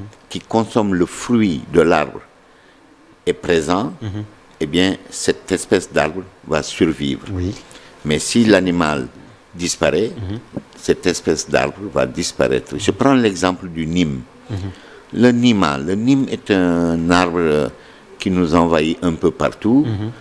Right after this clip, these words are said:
Speaker 1: Les gens s'en plaignent.
Speaker 2: Mhm.
Speaker 1: Euh, mais la, la raison de sa présence, c'est que son fruit est mangé par un oiseau, le tisserand.
Speaker 2: Mhm.
Speaker 1: Cet oiseau jaune qu'on voit
Speaker 2: Oui.
Speaker 1: partout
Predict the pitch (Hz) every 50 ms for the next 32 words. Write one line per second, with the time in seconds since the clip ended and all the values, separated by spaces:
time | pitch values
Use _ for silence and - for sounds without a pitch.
0 | - - 78 85 82 - 90 87 90 87 - - 78 69 - - 80 80 85 95
1 | 104 110 113 107 107 - - 101 95 98 107 - - - _ - - - 82 80
2 | 78 76 73 73 78 73 64 78 78 - - - - - - - - 101 107 110
3 | 92 - - - - - 85 85 87 - - - - - 80 85 92 98 90 92
4 | 117 113 110 98 98 - - - 82 - - - 69 67 71 101 123 151 165 -
5 | - - - - - - - - - 92 87 - - 113 - - - - - -
6 | - - - - - - - - 104 92 85 - - - - 104 110 131 143 -
7 | - 98 92 90 85 87 87 87 82 104 110 110 - - 92 82 - - 98 92
8 | 92 95 95 87 82 76 78 78 80 90 87 85 85 - - 98 - - 92 69
9 | 69 69 - - - - - 120 107 95 98 95 - - 92 - - - 90 85
10 | 85 78 80 80 78 76 - 85 80 85 90 87 85 - - 80 73 71 80 69
11 | 67 - - 67 101 - - 101 101 123 139